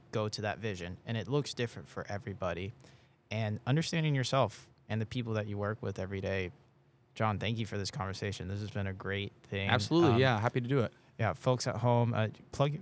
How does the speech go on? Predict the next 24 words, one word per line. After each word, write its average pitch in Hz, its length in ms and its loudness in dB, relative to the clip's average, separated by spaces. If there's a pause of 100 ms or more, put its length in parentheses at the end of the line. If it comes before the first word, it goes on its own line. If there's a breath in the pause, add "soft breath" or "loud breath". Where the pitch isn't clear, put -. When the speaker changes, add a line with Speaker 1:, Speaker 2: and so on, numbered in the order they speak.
(140)
Speaker 1:
plug 143 160 4
the 139 80 0
gym 135 200 2
real 95 140 2
quick. 92 240 -2 (160)
So 123 100 6
Speaker 2:
Uh, 123 160 8
so 135 220 8
you 135 180 10
can 143 160 6
find 127 360 8
me 131 180 8
at 117 160 4
Mentality 131 480 6
Martial 127 380 6
Arts 131 280 6
at - 140 0
fourteen 151 480 4
forty-seven 120 500 4
Mayport 127 340 6
Road, 156 460 8
Atlantic 123 360 4
Beach, 123 160 -2
Florida. 151 420 10